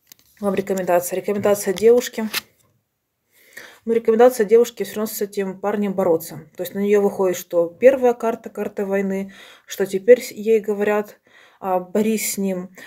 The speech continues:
Также это может быть у вас какой-то еще один мужчина будет. Давайте посмотрим, кто это. Ам,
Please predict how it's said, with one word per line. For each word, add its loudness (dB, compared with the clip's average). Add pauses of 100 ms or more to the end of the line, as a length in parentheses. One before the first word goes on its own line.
(120)
Также 0
это -2
может -2
быть -8
у -6
вас -2
какой-то -6
еще 4
один -4
мужчина -4
будет. -8
Давайте -4
посмотрим, -8
кто -2
это. -4 (2500)
Ам, 0